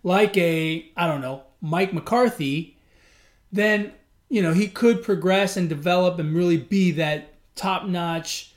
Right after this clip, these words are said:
franchise quarterback that the Giants hope they drafted a year ago. But that's only gonna happen if they get the right head coach, like a, like a Mike McCarthy, right? Um, if they get a guy like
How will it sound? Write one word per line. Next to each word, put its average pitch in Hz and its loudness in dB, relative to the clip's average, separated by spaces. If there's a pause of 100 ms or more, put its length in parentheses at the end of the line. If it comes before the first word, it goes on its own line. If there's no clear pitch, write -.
(140)
franchise 180 -2
quarterback 160 -2
that 143 -10
the 143 -12
Giants 156 -8 (280)
hope 196 -4
they 165 -2
drafted 151 -4 (320)
a 175 -4
year 175 4
ago. 135 -6 (200)
But 170 -6
that's 190 -2
only 240 0
gonna 226 -4
happen 208 -4
if 175 -4
they 170 0
get 180 -2
the 143 -4
right 175 0
head 180 -2
coach, 165 -2
like 151 -4
a, 151 -2 (720)
like 202 2
a 214 4
Mike 208 4
McCarthy, 208 0 (140)
right? 175 -2
Um, 156 -2
if 160 -8
they 151 -6
get 190 0
a 185 -2
guy 175 2
like 151 -2